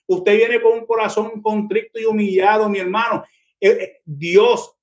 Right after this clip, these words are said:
va a moverse a su favor. Dios va a ayu-, mira, hay a veces que personas dicen que, que, que pasan por problemas y dicen, "Pero ¿por qué me suceden todas estas cosas?". Todas estas cosas que a veces nos suceden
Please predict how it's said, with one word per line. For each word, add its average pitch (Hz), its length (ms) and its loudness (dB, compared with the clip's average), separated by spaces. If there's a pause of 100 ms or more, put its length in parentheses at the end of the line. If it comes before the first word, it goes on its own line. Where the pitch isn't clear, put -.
va 185 280 2
a 226 60 4
moverse 220 960 0
a 214 80 -2
su 208 220 -2
favor. 160 680 0
Dios 190 520 2
va 220 100 2
a - 20 2
ayu-, 226 260 -4
mira, 220 340 2 (460)
hay 226 120 6
a 254 100 2
veces 247 320 2
que 220 80 -2
personas 220 680 -6
dicen 226 480 -4 (760)
que, - 260 -8
que, 190 140 -6
que 180 400 2
pasan 214 320 -2
por 226 180 0
problemas 226 540 -2 (760)
y 170 100 -16
dicen, 208 240 2
"Pero 202 140 4
¿por 190 140 0
qué 202 100 0
me 226 80 -4
suceden 240 340 -2
todas 240 140 -4
estas - 240 -6
cosas?". 170 360 -2 (440)
Todas 247 360 4
estas 233 400 0
cosas 214 340 -2
que 185 80 -2
a 180 40 2
veces 214 280 0
nos 220 180 -8
suceden 202 600 -2